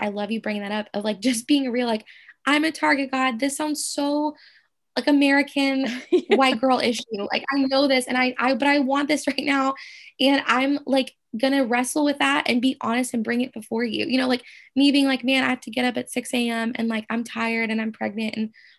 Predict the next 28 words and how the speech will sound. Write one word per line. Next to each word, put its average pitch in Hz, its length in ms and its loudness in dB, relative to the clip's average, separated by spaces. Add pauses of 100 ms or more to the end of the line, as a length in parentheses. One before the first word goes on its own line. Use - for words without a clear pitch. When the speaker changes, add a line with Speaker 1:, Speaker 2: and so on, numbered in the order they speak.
Speaker 1:
blah, 247 100 0
blah, 226 120 -4
blah." 220 260 0
Like, 226 240 -4 (680)
just 220 320 0
being 294 280 2 (100)
honest 277 320 0
with 226 120 -6
where 226 120 -2
we're 220 60 0
at 233 240 -2
and 220 100 0
bringing 233 320 0
that 233 180 -2
heart 220 380 -2
of 208 100 -6
flesh 208 440 -6
before 214 320 -8
him 202 180 -6
and 196 140 -8
being 202 160 -8
like, 202 240 -8
"Renew 220 460 0
that 226 220 -4
steadfast 220 460 -6
spirit 220 320 -6
within 202 300 -8
me. 202 180 -10